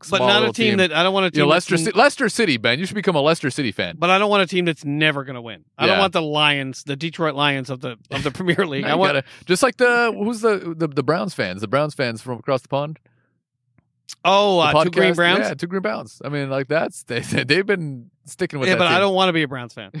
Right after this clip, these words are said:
Speaker 1: I don't, <laughs> I don't wanna be a fan of a team that has no chance of winning a Super Bowl. I want, I don't wanna be a team of, a fan of a, a Premier League team that has no chance.
Speaker 2: Yeah, just become a Bayern Munich fan.
Speaker 1: Uh, you know, 'cause the,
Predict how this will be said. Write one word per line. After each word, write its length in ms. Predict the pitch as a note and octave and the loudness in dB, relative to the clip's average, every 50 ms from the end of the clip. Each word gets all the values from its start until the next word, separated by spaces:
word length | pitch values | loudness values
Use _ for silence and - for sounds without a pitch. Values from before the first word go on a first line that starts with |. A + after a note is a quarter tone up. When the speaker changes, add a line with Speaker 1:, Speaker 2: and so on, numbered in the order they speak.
| - | -4
Speaker 1:
I 80 | C#3+ D#3+ | 0 2
don't, 160 | F#3+ G3 - - | 2 2 0 0
<laughs> 60 | - | -2
I 500 | A#3 G3+ - - A3+ F#3+ E3 - - G#3+ | -2 -2 0 -2 -2 -2 -2 -2 -2 -4
don't 160 | A3+ B3 - | -4 -4 -4
wanna 220 | - A3+ A3+ A3 | -4 -4 -2 -2
be 180 | - - A3+ G3+ | -4 -2 0 0
a 40 | F#3 | 0
fan 240 | - - F#3 F3+ F3+ | 2 2 2 2 2
of 60 | E3+ | 2
a 60 | E3 | 0
team 180 | C#3+ E3+ E3 D#3+ | -2 -4 -4 -4
that 80 | D#3+ D3+ | -2 -4
has 160 | D3 C3 C3 | -4 -6 -6
no 260 | C3+ C3+ C#3 D3 D3+ | -8 -6 -4 -4 -4
chance 360 | C#3 - E3 C#3+ C3+ C3+ - | -6 -6 -6 -6 -6 -8 -10
of 60 | D3+ | -12
winning 240 | C#3+ C#3 C3+ C3+ B2+ | -12 -12 -12 -12 -12
a 60 | B2+ | -14
Super 220 | A2+ C#3+ C#3 C3 A#2 | -14 -16 -18 -18 -20
Bowl. 200 | A2 G2+ G2+ _ _ _ _ _ _ _ _ _ _ - | -20 -20 -20 _ _ _ _ _ _ _ _ _ _ -2
I 100 | D3+ E3 | 0 2
want, 160 | F3 F3+ F3 | 4 4 4
I 100 | E3+ D#3+ E3+ | 4 2 2
don't 100 | F3+ F#3 | 2 2
wanna 140 | F#3 F#3 G3+ | 2 2 2
be 140 | F3 F#3 E3+ | 4 2 2
a 40 | E3 | 2
team 240 | - F3 D#3+ D#3 D#3 | 0 -2 -4 -2 -4
of, 120 | D3 C3+ - | -4 -6 -6
a 140 | B2 C3 C3 | -8 -8 -6
fan 240 | - - D#3 D3+ D3 | -4 -2 0 0 0
of 80 | C3+ | -2
a, 160 | C3+ C3 B2 A#2 _ _ _ _ _ _ _ | -4 -6 -6 -10 _ _ _ _ _ _ _
a 60 | - C#3 | -10 -6
Premier 280 | D#3 D3+ E3 E3+ E3+ | -2 2 4 4 4
League 160 | D#3+ D#3+ D3+ | 4 2 -2
team 120 | - D#3 C#3+ | -2 -4 -4
that 80 | C#3 C3 | -4 -6
has 160 | B2+ B2 - | -8 -10 -10
no 380 | - B2+ B2+ C3+ D3+ D#3 D#3 D3+ | -10 -8 -2 2 2 2 2 2
chance. 500 | C3+ - - D3 B2+ F#2+ E2+ - - - - | -2 -4 -6 -6 -6 -8 -10 -16 -14 -6 -2
Speaker 2:
Yeah, 80 | C#3+ | 0
just 120 | D3 C#3 - | 0 0 0
become 240 | E3+ - F3+ E3 D#3+ | -2 0 0 0 2
a 80 | C#3 A#2 | 2 2
Bayern 240 | G#2 A#2+ B2 A#2+ A2+ | 2 2 2 2 0
Munich 220 | A2 G#2+ F#2 E2+ - | -2 -2 -2 -2 -4
fan. 180 | - F#2 E3 - _ _ _ _ _ _ _ - | -4 -6 -6 -8 _ _ _ _ _ _ _ -20
Speaker 1:
Uh, 60 | C3+ - - | -20 -14 -10
you 120 | D#3 D#3+ | -8 -6
know, 120 | B2 G2 A2+ | -6 -8 -8
'cause 180 | - C3+ B2+ C3+ | -10 -10 -6 -6
the, 140 | C3+ A2+ | -8 -8